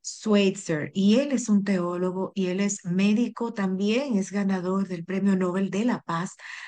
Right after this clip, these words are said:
Así es que, siendo él esta figura, creo que vale la pena que reconsideremos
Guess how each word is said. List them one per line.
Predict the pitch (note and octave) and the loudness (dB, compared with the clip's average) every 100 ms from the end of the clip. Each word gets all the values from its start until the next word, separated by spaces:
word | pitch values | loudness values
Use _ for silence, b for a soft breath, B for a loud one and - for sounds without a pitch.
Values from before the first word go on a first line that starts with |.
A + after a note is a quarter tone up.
| B | B
Así | E3+ G3+ | 2 4
es | G3+ | 4
que, | G#3 A3 G#3 G3+ B B - | 4 4 4 2 B B -2
siendo | A3 A3+ B3+ B3+ | 4 6 6 6
él | A#3+ | 6
esta | A#3 A#3 A3+ | 4 0 -4
figura, | G#3+ G3+ B3+ A3+ F#3+ | 0 2 2 2 0
creo | G3 G3+ | -2 -2
que | A#3 | 0
vale | G3+ A3+ | 0 -2
la | A#3 | -4
pena | - G3+ A#3+ | -2 -2 -2
que | A#3 | -2
reconsideremos | G3 F#3 F3+ E3+ E3+ E3 E3+ F#3 G3+ | -4 -4 -4 -2 -2 0 0 0 -2